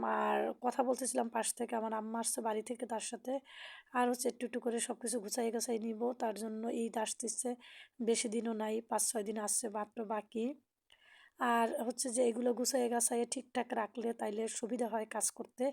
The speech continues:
আমার মনে হচ্ছে, কার কি মনে হচ্ছে জানি না। এখানে আমি ইফতারির পরে হচ্ছে যে এক কাপ চা আর একটু পরোটা খাইছিলাম, কিন্তু আমার ভাত, ভাত তারপরে হচ্ছে তরকারি এগুলো কিছুই ভালো লাগে না, কেননা জানি না। রোজার, রোজার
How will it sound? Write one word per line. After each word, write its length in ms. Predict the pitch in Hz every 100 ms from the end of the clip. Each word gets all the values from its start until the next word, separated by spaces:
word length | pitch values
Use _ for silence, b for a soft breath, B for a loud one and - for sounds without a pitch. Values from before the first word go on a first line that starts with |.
| - B B B
আমার 220 | 240 254 254
মনে 180 | 233 233
হচ্ছে, 240 | 233 -
কার 200 | 233 214 220
কি 120 | 240
মনে 200 | 220 220
হচ্ছে 240 | 233 - 240
জানি 260 | 220 208 214
না। 120 | 226 277
এখানে 320 | 262 233 254 262
আমি 240 | 247 247 254
ইফতারির 420 | - - 220 226 226
পরে 200 | 220 214 220
হচ্ছে 240 | 226 -
যে 80 | 220
এক 120 | 226 -
কাপ 140 | 233 -
চা 160 | 233 208 220
আর 80 | 220
একটু 240 | 214 - 247 233 B B B _
পরোটা 340 | 240 220 214 226
খাইছিলাম, 500 | 220 226 - 240 226
কিন্তু 260 | 233 214 196
আমার 260 | 214 208 214
ভাত, 280 | 208 208 220 _ _ 240 226 202
ভাত 300 | 220 220 214 _
তারপরে 380 | 240 214 233 220
হচ্ছে 240 | 214 - 233
তরকারি 340 | 247 226 226 220
এগুলো 240 | 214 247 233 B B B B
কিছুই 320 | 285 - 302 247
ভালো 200 | 226 214
লাগে 240 | 202 202
না, 120 | 208
কেননা 380 | 214 254 226 233 214
জানি 240 | 220 214
না। 100 | 214
রোজার, 340 | 214 220 226 214 196 240 226
রোজার 300 | 220 226